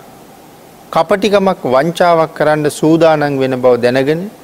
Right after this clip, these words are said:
තමන්ගේ බිරිඳට කතා කරලා කිව්වා මෙන්න මෙහෙම ප්‍රකාශයක් මේගොල්ලෝ කරනවා.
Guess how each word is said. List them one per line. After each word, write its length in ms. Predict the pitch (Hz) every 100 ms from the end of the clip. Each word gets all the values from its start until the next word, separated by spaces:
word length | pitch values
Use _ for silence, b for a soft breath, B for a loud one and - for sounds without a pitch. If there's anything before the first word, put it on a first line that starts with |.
| - - - - -
තමන්ගේ 440 | 165 175 190 170
බිරිඳට 420 | 135 143 170 160 151
කතා 320 | 135 131 151
කරලා 280 | - 127 127
කිව්වා 260 | 143 156 151
මෙන්න 300 | 135 135 120
මෙහෙම 260 | 123 147 135
ප්‍රකාශයක් 640 | 120 - 127 143 175 160
මේගොල්ලෝ 380 | 123 123 131 160
කරනවා. 400 | - 131 -